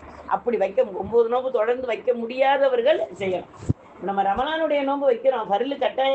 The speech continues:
கடமை. அந்த நோன்பையே நம்ம கலா செய்யும் போது பொடுபோக்குத்தனம் வரும், சோம்பேறித்தனம் வரும், வைக்கிறது ரொம்ப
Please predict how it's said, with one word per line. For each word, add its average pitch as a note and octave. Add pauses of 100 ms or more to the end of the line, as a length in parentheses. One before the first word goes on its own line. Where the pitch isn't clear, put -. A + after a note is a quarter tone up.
கடமை. A#3+ (340)
அந்த C4
நோன்பையே C#4+
நம்ம C4+
கலா B3+
செய்யும் C4
போது B3+ (680)
பொடுபோக்குத்தனம் B3
வரும், A#3+ (400)
சோம்பேறித்தனம் B3+
வரும், B3 (920)
வைக்கிறது D#4
ரொம்ப D4+